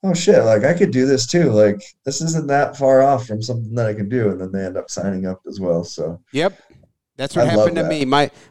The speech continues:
Speaker 2: my son and my daughter both trained
Speaker 1: Mm-hmm.
Speaker 2: for two years prior to me stepping on the mats. So, yeah, that's very common. Very common at our academy in particular. I don't know
Speaker 1: Yeah.
Speaker 2: if, if that's a common thing. Sounds, it sounds like
Speaker 1: Yeah,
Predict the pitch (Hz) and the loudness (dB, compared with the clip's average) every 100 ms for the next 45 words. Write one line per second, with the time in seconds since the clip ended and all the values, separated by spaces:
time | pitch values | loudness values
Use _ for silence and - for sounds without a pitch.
0 | 131 143 - 170 160 156 202 214 127 110 | 0 0 4 4 4 2 0 2 2 2
1 | 101 98 110 131 113 139 - - 127 123 | 2 2 -2 -4 0 0 0 2 4 6
2 | - - - - - 123 - 185 190 170 | 4 0 -8 -14 -6 -4 2 2 4 4
3 | 147 117 104 - 117 117 113 113 110 - | 6 4 0 -2 0 2 0 -2 -4 -2
4 | 113 123 110 107 107 110 98 98 - - | -4 -4 -6 -6 -6 -6 -6 -10 -14 -16
5 | _ _ _ _ _ _ _ _ _ _ | _ _ _ _ _ _ _ _ _ _
6 | _ - - 101 - _ - 120 110 113 | _ -16 -12 -12 -16 _ -4 0 2 0
7 | - 131 131 123 123 120 123 143 226 - | 0 2 2 2 2 2 2 2 2 4
8 | 185 170 143 139 147 120 143 156 127 110 | 2 2 0 2 2 2 0 0 0 -2
9 | 107 104 113 139 135 117 101 110 120 120 | -4 -6 -4 -2 0 -2 0 -2 -2 -4
10 | 113 110 _ - 113 95 90 117 131 120 | -8 -10 _ -2 0 2 0 -8 -8 -8
11 | - 127 117 113 - 117 113 - 165 208 | -8 -8 -8 -10 -10 -12 -12 -8 -6 -6
12 | - - - 151 - 262 247 226 | -10 -20 -10 -8 -4 -4 -4 -6